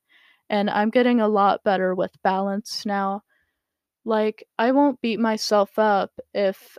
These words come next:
I have, like, a snack. If, let's say, like, I'm at, um, some sort of event and, like, I eat a bag of chips, like, I'm not gonna beat myself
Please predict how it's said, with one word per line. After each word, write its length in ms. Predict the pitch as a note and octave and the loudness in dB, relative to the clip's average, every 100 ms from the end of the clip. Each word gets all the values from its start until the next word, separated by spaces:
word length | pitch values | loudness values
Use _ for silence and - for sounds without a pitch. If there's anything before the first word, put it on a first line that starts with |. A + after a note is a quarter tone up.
| - | -2
I 160 | G#3 | 0
have, 360 | G#3 G#3 G3+ G3+ - | 0 0 -2 -2 -4
like, 420 | F#3+ F#3 - - _ _ _ - | -2 -2 -8 -20 _ _ _ -6
a 60 | |
snack. 680 | G3+ - F#3 - A3 - _ _ - | -4 -4 -4 -4 -6 -14 _ _ -6
If, 140 | G3+ - _ - | -6 -8 _ 0
let's 260 | A3 - | 0 0
say, 300 | - A3+ A3 | -2 0 0
like, 320 | G#3 G3+ G3+ - | -2 -4 -6 -10
I'm 260 | A3 G#3 G#3+ | -4 -2 -2
at, 440 | G3+ G3+ G3+ G3+ - _ _ _ _ _ | -4 -4 -4 -6 -10 _ _ _ _ _
um, 380 | G#3+ G3 G3 G3 - | -4 -2 -4 -8 -10
some 360 | - - G#3+ A3 | -8 -2 0 0
sort 300 | - A3 G#3+ | -2 0 0
of 160 | G3+ G#3 | 0 -2
event 560 | G3+ G3 F#3+ F#3+ - - | -2 0 0 -2 -6 -10
and, 160 | G3 | -8
like, 320 | F#3+ G3+ G#3 - | -6 -8 -8 -4
I 120 | G#3 | -2
eat 260 | F3+ G3 G#3 | -2 -4 -4
a 80 | |
bag 260 | G3+ F#3+ F#3 | -2 -2 -2
of 120 | F#3 - | -6 -6
chips, 420 | - G3 - - | -6 -6 -8 -4
like, 200 | G3 G#3 | -4 -2
I'm 120 | A3 | -2
not 140 | A3+ A#3 | -2 0
gonna 180 | A#3 | -2
beat 200 | G#3+ G#3+ | -2 -6
myself 500 | G3 G#3 G#3 - F#3+ | -4 -4 -4 -2 -2